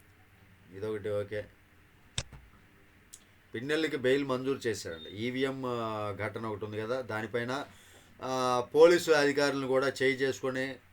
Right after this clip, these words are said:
ఆ, హత్యాయత్నం కేసు పెట్టారు. దానిపైన, ఈ రెండింటిపైన కూడా దాదాపుగా రెండు నెలలు జైల్లో ఉన్నటువంటి పిన్నెల్లి, ఆ, నిన్న,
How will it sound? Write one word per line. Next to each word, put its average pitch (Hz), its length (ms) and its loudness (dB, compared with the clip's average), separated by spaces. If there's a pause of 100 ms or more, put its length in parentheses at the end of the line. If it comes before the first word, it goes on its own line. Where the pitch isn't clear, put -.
ఆ, 101 280 -8
హత్యాయత్నం 127 580 -2
కేసు 120 320 -2
పెట్టారు. 117 400 -4 (560)
దానిపైన, 123 480 0
ఈ 131 160 0
రెండింటిపైన 135 600 0
కూడా 135 360 2 (440)
దాదాపుగా 156 560 6
రెండు 139 220 4
నెలలు 143 320 2
జైల్లో 135 400 2
ఉన్నటువంటి 123 460 -2
పిన్నెల్లి, 135 680 -2 (760)
ఆ, 101 200 -4
నిన్న, 131 420 -4